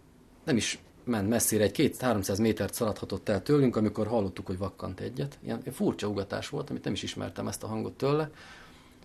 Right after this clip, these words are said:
És rám szólt a hivatásos vadász, hogy ugat a kutya. És én még, még nem is voltam benne, hittem is, nem is, nem,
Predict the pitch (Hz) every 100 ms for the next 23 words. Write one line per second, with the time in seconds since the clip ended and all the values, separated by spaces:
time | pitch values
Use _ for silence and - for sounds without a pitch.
0 | - - - - 120 101 110 101 110 98
1 | 98 95 110 104 101 101 95 - - -
2 | - - - - 160 180 180 180 - -
3 | 170 196 135 143 135 127 123 127 127 123
4 | 123 - 131 110 - 151 139 151 139 -
5 | - 92